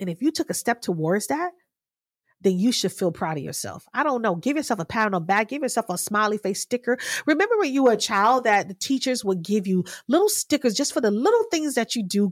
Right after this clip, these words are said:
correctly, right? You colored in the lines. Oh my God, you get a sticker. You sat in your chair quietly. Oh my God, you get a check. You get a sticker. And when that happens, that does something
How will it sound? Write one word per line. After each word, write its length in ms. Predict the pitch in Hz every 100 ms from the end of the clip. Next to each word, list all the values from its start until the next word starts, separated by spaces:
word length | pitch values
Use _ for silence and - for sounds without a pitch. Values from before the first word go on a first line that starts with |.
| -
correctly, 680 | - 185 196 - - - - _ _ _ _ _ _ -
right? 340 | 240 370 339 - - -
You 140 | 302 339
colored 460 | - 320 330 320
in 120 | 285 247
the 60 |
lines. 380 | 247 220 180 165 -
Oh 160 | 254
my 180 | 262 262
God, 320 | 226 190 175
you 60 | 220
get 140 | 226
a 40 | 196
sticker. 520 | - 208 196 127 - _ _ _ _ _ _ _ _ _ -
You 160 | 302
sat 400 | - - 294 285
in 120 | 285
your 140 | 247 226
chair 320 | - - 226
quietly. 640 | 220 - 240 226 180 -
Oh 160 | - 277
my 160 | 330 311
God, 340 | 359 339 196
you 140 | 240
get 140 | 247 220
a 40 |
check. 360 | 220 - 254 -
You 100 | 254
get 140 | 254
a 60 | 262
sticker. 460 | - 415 427 - - _ _ _ _ _ _ _ _ _ _ _ _ _ _ -
And 120 | 254
when 140 | 294
that 160 | 330 302
happens, 440 | 233 233 311 311 -
that 200 | 294 -
does 240 | 247 285
something 440 | - 233 233 226